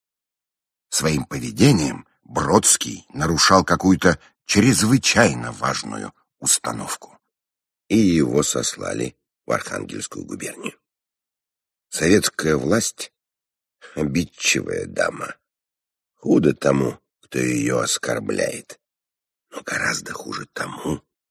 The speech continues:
кто ее игнорирует. Наверное, я мог бы вспомнить об этих людях что-то плохое, однако делать этого принципиально не желаю.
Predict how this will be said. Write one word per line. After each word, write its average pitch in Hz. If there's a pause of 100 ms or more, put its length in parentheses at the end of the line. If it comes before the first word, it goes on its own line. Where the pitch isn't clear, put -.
(540)
кто -
ее 53 (100)
игнорирует. - (1500)
Наверное, 92
я 90
мог 95
бы 85
вспомнить 90
об 78
этих -
людях 87
что-то 92 (400)
плохое, 90 (540)
однако 67
делать 95
этого - (500)
принципиально 85 (360)
не 92
желаю. 73